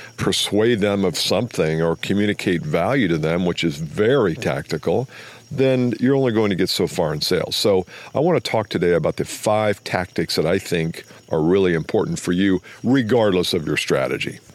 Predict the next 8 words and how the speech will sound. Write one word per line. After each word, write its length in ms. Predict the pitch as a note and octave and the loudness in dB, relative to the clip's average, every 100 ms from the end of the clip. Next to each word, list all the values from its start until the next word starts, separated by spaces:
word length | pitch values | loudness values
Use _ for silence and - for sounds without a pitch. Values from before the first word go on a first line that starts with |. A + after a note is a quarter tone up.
| - - | -16 -4
So 120 | D3+ | 2
here's 200 | F3+ D#3+ | 2 2
tactic 400 | D#3 A#2+ - F2+ | 0 0 -2 0
number 240 | F#2+ D#2 | 0 2
one. 420 | D#2 E2 E2 C#2+ - - - - - - - - | 2 2 0 -2 -8 -18 -16 -16 -16 -18 -12 -4
And 120 | A#2 | 0
that 140 | A#2+ | 2
is, 240 | A#2 G#2 | 2 0